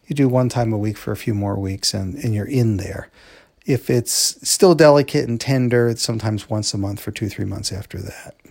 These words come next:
That's a, a standard. It can be more, it can be less. I've seen cases that don't budge for two, three months. They're, they're so severe.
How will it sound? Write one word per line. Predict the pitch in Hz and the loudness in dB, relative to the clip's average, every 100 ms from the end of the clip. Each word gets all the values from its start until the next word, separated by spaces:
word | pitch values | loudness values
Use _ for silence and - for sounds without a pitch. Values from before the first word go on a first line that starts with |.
| _ | _
That's | - 214 170 | -2 4 4
a, | 135 - | 4 2
a | 135 | 2
standard. | - - - 113 110 101 98 98 - _ _ _ _ _ _ _ _ _ | 4 0 0 0 0 -2 -6 -10 -14 _ _ _ _ _ _ _ _ _
It | 185 160 | -4 2
can | 175 | 4
be | 165 | 6
more, | 160 160 | 6 6
it | 165 | 4
can | 165 | 2
be | 135 120 | 2 2
less. | 113 113 - - | 2 0 -2 2
I've | 151 147 | 2 4
seen | - 151 | 4 2
cases | 147 139 135 131 120 | 4 2 2 0 0
that | 120 | 0
don't | 123 120 117 | 2 0 0
budge | 117 123 | -2 -2
for | - | -4
two, | 104 127 | -2 -2
three | 113 117 | 0 0
months. | 104 101 117 131 - | 0 -2 -4 -6 -6
They're, | 110 104 | -4 -4
they're | 98 | -6
so | 92 - - 143 131 | -6 -2 2 4 4
severe. | - 117 101 92 - | 2 -2 -4 -6 -10